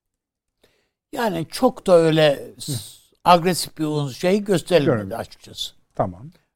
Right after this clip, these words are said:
Speaker 1: Bence. Ee, yine yani o Türk Silahlı Kuvvetleri'ne saygıyı
Speaker 2: Hı.
Speaker 1: her zaman
Speaker 2: Evet.
Speaker 1: evet, o şeyler, e, eleştiriler ayrı ama, e,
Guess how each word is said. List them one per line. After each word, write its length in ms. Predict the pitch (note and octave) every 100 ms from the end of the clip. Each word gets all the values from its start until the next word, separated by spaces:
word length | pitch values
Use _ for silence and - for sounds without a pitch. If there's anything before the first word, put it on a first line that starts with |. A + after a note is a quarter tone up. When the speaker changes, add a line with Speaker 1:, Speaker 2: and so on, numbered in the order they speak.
| _
Speaker 1:
Bence. 380 | C#3 B2 G#2 G2 - - _ _ _ _ _ _ _
Ee, 420 | C#3 C#3+ C#3 C3+ C3 - E3
yine 380 | F3+ D#3+ D#3 - _ _ _ _ _ _ _ _ D3+
yani 360 | D3 C#3 C#3+ -
o 340 | E3+ E3 D3 - - _ -
Türk 200 | D#3+ -
Silahlı 420 | D3+ D3 D#3 F3
Kuvvetleri'ne 640 | E3+ D3+ - D#3 D3 D3
saygıyı 840 | - - D3 D3+ B2 D3 C#3 C#3+ D3+
Speaker 2:
Hı. 280 | - _
Speaker 1:
her 160 | D3 F#3+
zaman 400 | C#3 C#3+ C#3+ D#3 _ _ _
Speaker 2:
Evet. 160 | F3 C#3
Speaker 1:
evet, 180 | C#3 B2+
o 340 | D3+ C#3+ - - _ _ _ _ _ _ _ _ _
şeyler, 520 | - D3 C#3+ C#3 C3+ A#2+ - _ C3
e, 280 | C3+ C3 A#2 -
eleştiriler 760 | D#3 D3+ - - C#3+ C#3 C3+ A#2 _ _ -
ayrı 600 | - D3 C#3+ D3+ C4 D4
ama, 420 | F3 E3+ E3 D3+ - _ _ _ _ _ _ _
e, 340 | D3 D3+ C#3+